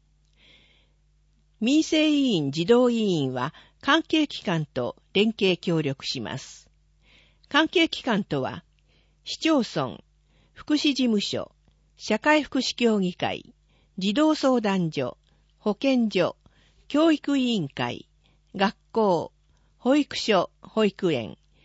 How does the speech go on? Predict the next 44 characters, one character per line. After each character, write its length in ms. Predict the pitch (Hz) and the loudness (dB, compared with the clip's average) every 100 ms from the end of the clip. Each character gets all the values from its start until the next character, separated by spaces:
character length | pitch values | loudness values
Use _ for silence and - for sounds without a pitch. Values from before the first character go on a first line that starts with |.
| _ _ _ - | _ _ _ -8
児 140 | 202 | -2
童 240 | 220 320 262 | 2 2 2
館、 400 | - 131 - - - | -2 -4 -6 -14 -14
児 160 | 170 190 | -4 2
童 200 | 254 254 | 4 4
セ 180 | - 214 | 2 0
ン 80 | |
タ 420 | 185 - 113 - - _ _ _ _ _ | 0 -4 -6 -10 -18 _ _ _ _ _
ー、 80 | 208 | -2
医 40 | |
療 240 | 220 320 302 | 2 2 2
機 160 | - | -4
関 280 | 196 139 - - | -4 -4 -6 -6
な 160 | 156 | -6
ど 120 | 143 110 | -6 -8
で 120 | 85 | -12
す。 320 | - - - _ _ _ _ _ _ _ _ _ _ _ _ _ _ _ _ _ _ _ _ | -14 -20 -20 _ _ _ _ _ _ _ _ _ _ _ _ _ _ _ _ _ _ _ _
民 200 | 240 294 | -2 0
生 260 | 339 339 330 | 0 0 2
委 120 | 302 262 | 2 0
員、 100 | 185 | -2
児 140 | 165 | -2
童 220 | 190 220 | -2 0
委 80 | 220 | 0
員 300 | 196 170 131 | 0 -2 -4
は、 200 | 117 127 _ _ _ _ - | -8 -10 _ _ _ _ -2
担 220 | 302 330 | 0 2
当 220 | 339 330 | 0 0
区 220 | - 311 | 0 -2
域 220 | 247 - | -2 -2
に 140 | 147 139 | -4 -4
対 240 | 160 143 | -4 -4
し 100 | - | -6
て 220 | - 110 - _ - | -8 -10 -10 _ -4
三 140 | 202 | -2
つ 200 | - - | -2 -2
の 120 | 330 254 | -2 -2
機 160 | - | -2
能 260 | 220 165 127 | 0 0 -2
を 80 | 120 | -6
持 140 | 120 | -10
ち 160 | - - | -10 -10
ま 160 | - | -10
す。 320 | - - - | -12 -16 -20